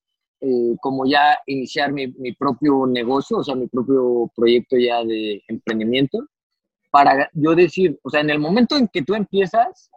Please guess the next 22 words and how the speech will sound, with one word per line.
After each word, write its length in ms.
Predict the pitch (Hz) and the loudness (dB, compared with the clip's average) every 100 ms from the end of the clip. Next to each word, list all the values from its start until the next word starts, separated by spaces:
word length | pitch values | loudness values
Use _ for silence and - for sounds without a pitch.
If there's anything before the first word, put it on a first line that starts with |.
| _ _ 139 | _ _ -12
empieza 440 | 139 151 175 214 | -8 -4 -4 -2
ya 120 | 180 175 | -2 -2
a 60 | |
correr 380 | - 165 151 160 - | -4 -2 -2 -4 -4
tu, 180 | 151 - - | -4 -4 -6
tu 120 | 110 | -4
currículum 600 | 131 139 160 185 147 135 | -2 0 0 -2 0 -2
de, 400 | 120 113 110 - | -2 -2 -4 -8
de 120 | 117 123 | -8 -6
emprendedor. 680 | 120 131 127 123 143 135 - _ _ _ _ | -4 -2 0 2 2 0 -6 _ _ _ _
Entonces, 520 | 123 143 139 170 156 _ _ _ _ - | -6 -2 0 0 0 _ _ _ _ -2
eh, 260 | 135 131 139 | 2 2 0
entre 280 | 139 147 | -2 0
más 260 | 143 175 190 | 2 0 0
joven, 400 | 247 190 175 190 - - | 0 2 2 0 -4 -8
pues 240 | 117 123 | -8 -6
mucho 320 | 147 147 143 | -6 -4 -4
más 180 | 139 170 - | -4 -4 -2
padre, 260 | 269 170 | -2 -2
¿no? 120 | 180 | -6
Porque 240 | 185 143 143 | -8 -8 -6
te, 220 | 135 | -6